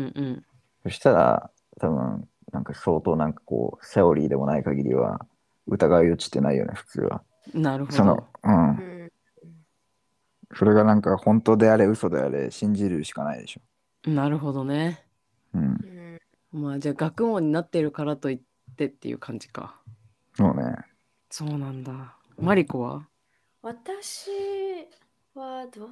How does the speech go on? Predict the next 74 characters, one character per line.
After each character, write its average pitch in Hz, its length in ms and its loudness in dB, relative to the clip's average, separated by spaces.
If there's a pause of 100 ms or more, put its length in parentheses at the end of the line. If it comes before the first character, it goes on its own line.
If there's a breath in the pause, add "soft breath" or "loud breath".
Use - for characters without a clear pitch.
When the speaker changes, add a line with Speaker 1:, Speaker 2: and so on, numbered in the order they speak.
(100)
Speaker 3:
う 311 40 -12
だ 208 180 -10
ろ 180 240 -12
う 180 40 -18
な。 185 720 -18 (680)
今、 190 580 -4 (380)
リ 294 160 -4
ア 320 80 2
ル 247 140 0
に 165 420 -6 (480)
Speaker 1:
う 143 60 -4
ん。 127 440 -6
Speaker 3:
そ - 160 -12
の 220 220 -2
場、 220 200 2
何 247 360 -4
か 190 160 0
を 175 80 -6
そ 208 180 -6
れ、 208 160 0
そ 247 140 -4
う 247 40 2
や 247 60 2
っ - 20 0
て 247 120 -4
聞 - 120 -14
か 254 140 0
れ 247 140 0
て 240 240 -4
る 233 120 0
わ 240 120 0
け 240 100 -6
じ 190 80 -8
ゃ 180 60 -6
な 175 120 -6
い 180 80 -8
か 151 160 -8
ら。 147 440 -6 (640)
Speaker 1:
あ、 170 100 -4
じ 165 80 -4
ゃ - 60 -8
あ 202 120 0 (100)
例 277 100 10
え 220 40 4
ば、 165 160 4 (280)
Speaker 3:
な 147 40 -10
ん - 40 -18
か、 - 120 -14 (460)
う - 40 -20
ん。 - 60 -20 (420)
Speaker 1:
じ 160 120 -4
ゃ 151 40 -2
あ - 40 -14
お 185 120 4
化 254 140 6
け 254 180 2
が 175 120 6
見 156 200 4
え 202 100 4
る 165 100 4
見 151 180 4
え 175 100 2
な 180 120 2
い 180 60 0
問 190 220 0
題 135 200 -2
が 147 140 -2
科 196 160 -10
学 214 280 0
で 131 80 -4
証 180 280 -2
明 185 180 0
さ 180 160 -6
れ 185 180 0